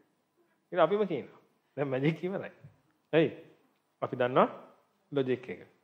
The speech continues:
මේ ලෝකෙ කිසිම තැනක මැජික් නෑ මේක. ඔව් හැමතැනම තියෙන්නේ ලොජික් එක.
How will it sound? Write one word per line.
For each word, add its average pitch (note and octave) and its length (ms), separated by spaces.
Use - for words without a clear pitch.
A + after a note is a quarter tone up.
මේ C3+ 120
ලෝකෙ C#3 200
කිසිම - 220
තැනක D#3+ 280
මැජික් C3 340
නෑ B2+ 160
මේක. G2 180
ඔව් B2+ 100
හැමතැනම C#3+ 440
තියෙන්නේ D3 300
ලොජික් B2 320
එක. - 120